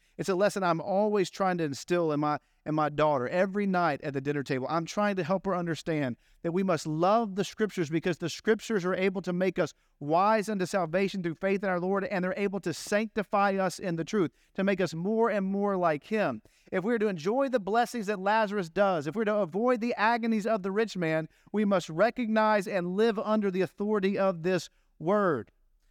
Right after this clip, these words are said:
Again, in these verses, we see the lack of repentance of the rich man. Since Lazarus can't be his waiter, maybe Lazarus can be his errand boy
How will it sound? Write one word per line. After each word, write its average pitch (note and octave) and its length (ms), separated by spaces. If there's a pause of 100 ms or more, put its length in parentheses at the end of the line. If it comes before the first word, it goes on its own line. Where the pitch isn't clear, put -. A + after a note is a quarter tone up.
(140)
Again, F3 640
in F#3 140
these G#3+ 180
verses, F#3 460
we G3+ 120
see B3 360
the A3 140
lack G3+ 340
of G3+ 140
repentance F#3 480
of F3+ 180
the E3+ 80
rich G#3 240
man. B2+ 280 (260)
Since G3 260
Lazarus G#3+ 600
can't A3+ 360
be G#3+ 160
his F3+ 240
waiter, F3+ 580 (220)
maybe A#3+ 360
Lazarus G#3+ 520
can G#3 160
be G#3 140
his F3+ 320
errand A3 400
boy F3 340